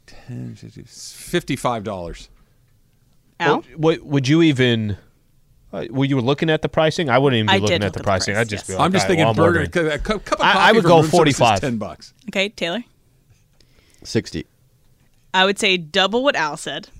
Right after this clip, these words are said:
Speaker 1: <laughs>
Speaker 2: Yeah, to get delivered. So.
Speaker 1: Nice.
Speaker 2: Hey,
Speaker 1: Gosh.
Speaker 2: it's not
Speaker 1: Hey, he said, "Get whatever you
Speaker 2: <laughs> Get
Speaker 1: want."
Speaker 2: whatever you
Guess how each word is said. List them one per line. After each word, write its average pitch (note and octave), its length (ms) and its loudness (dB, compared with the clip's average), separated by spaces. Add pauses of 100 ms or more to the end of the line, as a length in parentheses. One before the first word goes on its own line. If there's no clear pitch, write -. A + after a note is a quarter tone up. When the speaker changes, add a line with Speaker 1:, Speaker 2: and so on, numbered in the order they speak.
(180)
Speaker 1:
<laughs> - 100 -2 (840)
Speaker 2:
Yeah, - 140 -2 (520)
to - 80 -14
get - 100 -10
delivered. C3 380 -14 (400)
So. - 340 -14 (440)
Speaker 1:
Nice. - 640 -14 (300)
Speaker 2:
Hey, F#3 200 2
Speaker 1:
Gosh. - 440 -16
Speaker 2:
it's - 140 -12
not G#3 280 2
Speaker 1:
Hey, A#3+ 140 4
he F#3 80 2
said, G#3+ 300 0
"Get D#3+ 140 0
whatever D#3 260 2
you B2 140 -2
Speaker 2:
<laughs> - 20 -2
Get C3+ 100 4
Speaker 1:
want." D3+ 280 0
Speaker 2:
whatever - 240 -6
you C4 160 -8